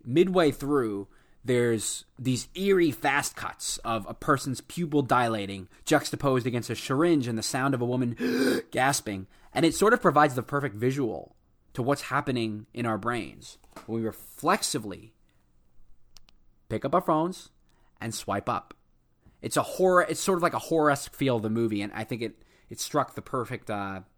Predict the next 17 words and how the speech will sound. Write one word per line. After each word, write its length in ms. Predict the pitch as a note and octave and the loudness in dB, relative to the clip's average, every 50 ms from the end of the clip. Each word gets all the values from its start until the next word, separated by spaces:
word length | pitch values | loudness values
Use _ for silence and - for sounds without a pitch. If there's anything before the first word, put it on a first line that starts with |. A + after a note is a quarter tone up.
| _ _ _ _ _ _ - - _ _ _ _ _ _ _ _ _ - | _ _ _ _ _ _ -14 -14 _ _ _ _ _ _ _ _ _ -12
uh, 240 | G2+ G2 F#2 F2+ | -12 -10 -10 -10
perfect 300 | F2 - D#3 C3+ C3 - | -8 -6 -6 -6 -6 -10
chord. 420 | - - B2 A#2+ A#2+ A#2 G#2+ G2 - _ _ _ _ _ _ _ _ - | -6 -4 -2 0 0 0 -2 -4 -6 _ _ _ _ _ _ _ _ -14
Um, 500 | G2 G2+ G2+ G2+ G2 F#2+ F#2+ F#2+ F#2 G2 - _ _ _ - | -10 -8 -8 -8 -6 -8 -8 -8 -10 -12 -16 _ _ _ 0
and 100 | D3 F#3 | 2 4
then 80 | G3+ | 6
the 60 | F#3 F#3+ | 6 6
other 100 | A3+ A#3+ | 6 4
thing 120 | A#3 F#3+ | 4 4
I 40 | E3+ | 4
liked 200 | D#3 D3+ D3+ C#3 | 4 4 4 4
about 240 | C#3 C3 B2 - B2 | 2 2 2 0 -2
the, 100 | C3 B2+ | -4 -2
the 120 | A#2 A#2+ | -2 0
Social 280 | - E3 C#3+ B2 C3+ B2+ | 2 2 2 2 2 2
Dilemma 220 | C3 B2+ B2 B2 | 2 2 2 2
was 260 | A#2 B2 A#2 G#2+ - | 0 0 -2 -4 -6